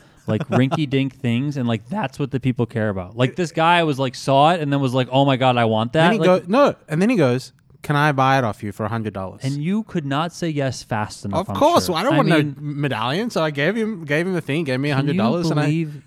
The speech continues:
Speaker 1: y-, I
Speaker 2: made an
Speaker 1: can't
Speaker 2: extra hundred dollars. <laughs>
Speaker 1: I cannot believe, I mean, I can believe 'cause I know you, that, that you sold it for a hundred dollars. I can't believe somebody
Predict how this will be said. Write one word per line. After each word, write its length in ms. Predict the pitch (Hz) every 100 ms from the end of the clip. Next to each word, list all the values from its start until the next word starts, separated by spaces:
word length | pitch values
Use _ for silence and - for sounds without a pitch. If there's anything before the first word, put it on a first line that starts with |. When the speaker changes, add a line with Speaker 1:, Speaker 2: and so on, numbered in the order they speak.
| -
Speaker 1:
y-, 80 | 143 -
I 40 |
Speaker 2:
made 100 | 143 156
an 40 |
Speaker 1:
can't 40 | 160
Speaker 2:
extra 180 | -
hundred 180 | 180 175
dollars. 420 | 170 - 160 - -
<laughs> 60 | -
Speaker 1:
I 60 |
cannot 540 | 131 - - 165 175 175
believe, 680 | 151 139 120 110 104 - _ _ _ _ _ _ _ _
I 40 | 185
mean, 140 | 214
I 60 | 196
can 300 | - 214 185
believe 220 | 127 98
'cause 140 | 117
I 80 | 113
know 180 | 113 123
you, 240 | 104 95
that, 280 | 95 104 107
that 220 | 107 110 107 -
you 160 | 110
sold 340 | - 123 123 131
it 60 |
for 100 | 120
a 60 | 110
hundred 180 | 113 107
dollars. 280 | 95 98
I 100 | 113
can't 280 | 117 - 175
believe 220 | 170 165
somebody 520 | - 143 135 127 113